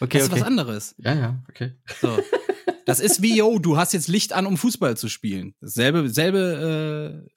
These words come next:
Speaker 2: Dingens ist es. So.
Speaker 1: Es ist, ich verstehe, was du meinst. Es ist schon ein bisschen crazy,
Speaker 2: Krank ist
Speaker 1: mit
Speaker 2: das.
Speaker 1: was, mit, mm, so einem Pseudo-, Pseudo-Währung, die, die nicht wirklich existiert, sondern nur irgendwo auf einem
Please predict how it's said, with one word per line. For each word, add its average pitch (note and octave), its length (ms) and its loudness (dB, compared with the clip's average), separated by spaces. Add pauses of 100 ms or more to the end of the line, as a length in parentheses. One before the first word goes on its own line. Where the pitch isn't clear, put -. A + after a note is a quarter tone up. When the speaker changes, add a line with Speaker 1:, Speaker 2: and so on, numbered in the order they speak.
Speaker 2:
Dingens C3 220 2
ist B2+ 140 -6
es. G2 180 -8 (420)
So. G2 260 -6 (360)
Speaker 1:
Es G#2+ 200 -2
ist, D3+ 240 -2
ich A#2+ 120 0
verstehe, B2+ 280 0
was B2 120 2
du G#2+ 80 -2
meinst. G2 340 0
Es G#2+ 100 -2
ist A#2+ 140 -4
schon A2 140 0
ein F#2+ 60 -2
bisschen G2+ 260 -4
crazy, G2 640 0 (400)
Speaker 2:
Krank C#3 280 -6
ist G2 120 -4
Speaker 1:
mit G2 120 -2
Speaker 2:
das. G2+ 60 -4
Speaker 1:
was, G2 260 -2
mit, G2 240 -4 (100)
mm, F#2 380 -10
so G2+ 120 -6
einem G2 160 -2
Pseudo-, G#2 840 2 (380)
Pseudo-Währung, G2 1120 2
die, F#2 200 -2
die F#2 140 -2
nicht G2 220 -4
wirklich G2 340 -6
existiert, - 600 -8
sondern G2 220 -4
nur G2+ 180 -4
irgendwo G2+ 420 -4 (200)
auf - 200 -6
einem F#2 200 0